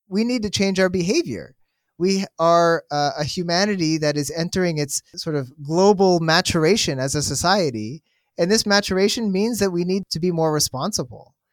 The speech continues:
And being responsible means safeguarding the global commons, establishing a regenerative economy, you know, being better at our governance and, and creating more responsive institutions.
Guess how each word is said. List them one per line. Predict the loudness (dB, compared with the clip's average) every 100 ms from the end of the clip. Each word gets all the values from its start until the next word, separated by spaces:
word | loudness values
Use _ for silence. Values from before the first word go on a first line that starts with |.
| _ _ _
And | -4
being | 0 0 0
responsible | -2 0 0 0 -2 -2
means | -4 -4
safeguarding | -4 -4 0 0 0
the | -2
global | 0 0 0
commons, | 0 0 0 -6 -8
establishing | -10 -4 -2 -2 -4 -4
a | -2
regenerative | -2 0 2 4 4 2
economy, | 0 -2 -2 0 -2 -4 _ _ _ _
you | -4
know, | -4 -4 -12 _ -14 -2
being | 0 2 4
better | 6 8 6
at | 6 6
our | 4
governance | 4 4 4 2 -2 -2
and, | -2 -2
and | -4 -6
creating | -2 2 2 2
more | 2 0
responsive | 0 0 0 0 0
institutions. | -2 -2 -2 0 0 -2 -8 -10